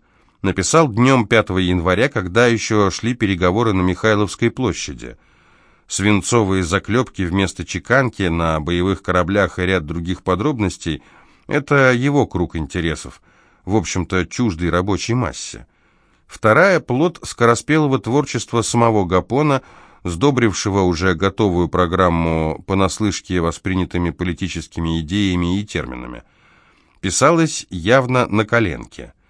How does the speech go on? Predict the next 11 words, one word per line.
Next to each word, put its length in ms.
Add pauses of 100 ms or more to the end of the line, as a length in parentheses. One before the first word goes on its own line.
(520)
Гапон 480
вынужден 560
был 240
на 200
сей 300
раз 300 (480)
уступить 720
загодя 560
подготовившему 960
текст 400
профессионалу, 960